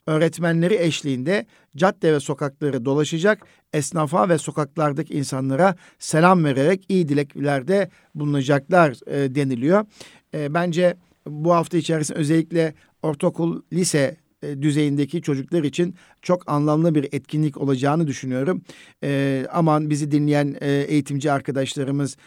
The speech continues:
okul yöneticisi arkadaşlarımız, ne olur, bu bence güzel bir etkinlik, o hafta yakışan bir etkinlik. Hem okulun çevre, esnaf, e, fı tarafından, mahalleli, sokaktaki,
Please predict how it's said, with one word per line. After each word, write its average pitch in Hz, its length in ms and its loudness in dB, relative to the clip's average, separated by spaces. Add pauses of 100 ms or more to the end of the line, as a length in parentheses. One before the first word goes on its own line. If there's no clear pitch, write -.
(220)
okul 190 240 -2
yöneticisi 147 280 0
arkadaşlarımız, 135 720 -4
ne 160 80 2
olur, 156 300 2
bu 147 180 2
bence 139 240 0
güzel 156 360 2
bir 147 140 4
etkinlik, 135 400 -8
o 139 80 -2
hafta 139 260 -2
yakışan 143 400 -2
bir 135 60 -2
etkinlik. 135 480 -4 (260)
Hem 180 240 0
okulun 180 460 2
çevre, 156 480 2
esnaf, 156 520 -2 (540)
e, 143 180 -2
fı 175 220 -4
tarafından, 135 520 0
mahalleli, 143 580 0
sokaktaki, 151 1000 -2